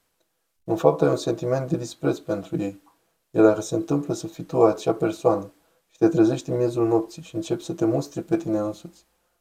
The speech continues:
urmarea puținei conștiințe care ți-a mai rămas, pentru că nu ai întreprins ceea ce-ți revine ca datorie morală. O datorie morală intrinsecă de care nu ai cum să scapi.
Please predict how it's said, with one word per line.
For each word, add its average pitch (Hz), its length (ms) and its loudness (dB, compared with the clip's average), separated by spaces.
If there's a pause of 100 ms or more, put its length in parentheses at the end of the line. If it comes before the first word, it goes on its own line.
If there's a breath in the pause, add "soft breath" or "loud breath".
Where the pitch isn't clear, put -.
urmarea 117 420 6
puținei 139 400 -2
conștiințe 113 600 -4
care 110 160 0
ți-a - 180 -8
mai 104 140 -2
rămas, 104 440 -4 (520)
pentru 117 220 0
că 117 80 6
nu 117 80 6
ai 135 100 6
întreprins 127 440 -2
ceea 113 200 0
ce-ți 110 220 -4
revine 113 320 0
ca 113 120 0
datorie 113 380 0
morală. 107 440 0 (760)
O - 80 -2
datorie 120 360 6
morală 131 380 6
intrinsecă 127 680 -4
de 104 140 -2
care 110 240 -2
nu 127 120 -2
ai - 120 0
cum - 140 -16
să - 140 -18
scapi. - 460 -16